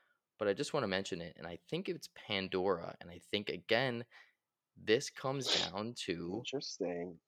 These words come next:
Speaker 1: concept art and talking about what is going to be there, and then it not delivering. And I think leading up to this, when they were talking about Pandora and, you know, what's gonna happen, and when you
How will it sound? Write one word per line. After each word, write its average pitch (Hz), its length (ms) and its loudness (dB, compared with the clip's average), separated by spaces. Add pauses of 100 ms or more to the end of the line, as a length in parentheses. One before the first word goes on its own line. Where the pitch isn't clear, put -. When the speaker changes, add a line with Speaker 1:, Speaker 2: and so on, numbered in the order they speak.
(140)
Speaker 1:
concept - 640 -2 (120)
art 90 380 -2 (200)
and 95 460 0 (320)
talking 117 540 -2
about 95 340 -4
what 101 260 4
is 92 140 -6
going 107 300 0
to 95 80 -2
be 107 160 0
there, 90 420 -2 (1160)
and 113 120 0
then 107 120 2
it 95 120 -4
not 98 300 -4
delivering. 92 640 0 (500)
And 90 100 -2
I 87 80 0
think 135 480 -2 (420)
leading 117 360 2
up 107 160 0
to 101 100 -6
this, 87 280 -2
when 95 100 0
they 90 100 2
were 90 120 0
talking 107 340 2
about 98 200 2
Pandora 90 760 -2 (480)
and, 85 220 -4
you 85 80 -10
know, 82 80 -10
what's 117 280 2
gonna 98 180 2
happen, 92 380 0
and 90 100 -2
when 87 140 -4
you 90 300 -4